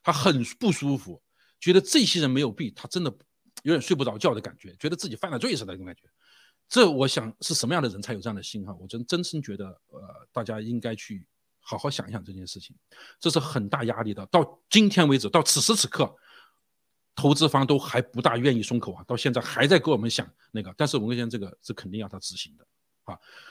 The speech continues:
在这种情况下，文贵先生说一定要给他们配额，所以这样算起来，我们大概，呃，我们当天估计是后来三月十六号到现在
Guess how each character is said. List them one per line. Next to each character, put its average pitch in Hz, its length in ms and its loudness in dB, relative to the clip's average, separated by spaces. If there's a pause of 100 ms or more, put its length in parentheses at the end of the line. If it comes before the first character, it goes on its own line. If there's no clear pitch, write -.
(100)
在 190 100 6
这 262 100 4
种 190 60 8
情 143 80 2
况 151 100 4
下， 143 140 4 (480)
文 127 120 0
贵 143 80 6
先 139 80 4
生 131 40 2
说 123 320 0
一 107 160 -10
定 147 140 0
要 117 80 2
给 90 100 -10
他 92 80 -12
们 92 80 -10
配 92 200 -10
额， - 140 -20 (360)
所 - 160 4
以 147 40 6 (140)
这 247 80 4
样 202 100 10
算 185 200 6
起 139 100 -2
来， 123 220 2
我 131 100 4
们 143 100 2
大 214 220 6
概， 156 160 6 (480)
呃， 113 340 -2
我 135 80 0
们 151 80 4
当 220 160 4
天 220 160 4
估 208 160 0
计 190 140 -2
是 139 340 -4 (360)
后 247 260 6
来 135 160 8
三 220 160 2
月 226 80 4
十 170 140 2
六 180 120 4
号 151 220 2
到 147 180 4
现 156 240 0
在 139 140 0